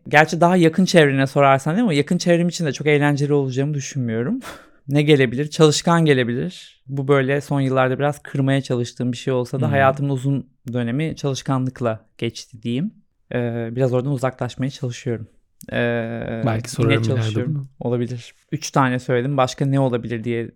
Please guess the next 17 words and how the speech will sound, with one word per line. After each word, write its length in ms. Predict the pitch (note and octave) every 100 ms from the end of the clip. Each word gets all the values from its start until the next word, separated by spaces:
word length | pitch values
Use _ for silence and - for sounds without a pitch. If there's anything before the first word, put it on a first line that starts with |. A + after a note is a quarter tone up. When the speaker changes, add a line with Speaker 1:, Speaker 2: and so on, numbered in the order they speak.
| -
Speaker 1:
düşününce 800 | B2+ C3+ C3 B2+ B2+ D3 E3 - -
düzenli 640 | C#3 C#3+ D3+ D3+ D#3+ D#3
gelebilir. 680 | C3+ B2+ B2 A#2+ D#3 - - _ _
Pek 160 | C#3+ C3+
çok 160 | C#3 C3
anlama 420 | B2 B2 A#2+ -
gelebilen 440 | A2+ A#2+ A#2+ A#2 A2+ A#2+
Speaker 2:
Hı 100 | A#2+
hı. 40 |
Speaker 1:
bir 200 | A#2+ -
şekilde, 600 | - C3 A#2+ A2 C3 F3 - _ -
e, 80 | A2+ A2+ A#2 A#2+ - B2+
genel 160 | B2+ A#2+
olarak 280 | A#2 A#2+ -
düzenli 460 | B2+ B2+ B2 B2 A#2
bir 80 |
insanım. 540 | A#2 A#2 - C3+ F#3+